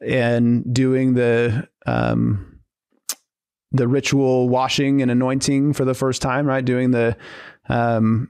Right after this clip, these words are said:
the ordinance of, of washing and anointing in the, the manner that was shown by,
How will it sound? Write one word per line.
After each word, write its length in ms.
the 120
ordinance 460
of, 300
of 160
washing 360
and 100
anointing 520
in 100
the, 260
the 120
manner 440
that 160
was 560
shown 400
by, 360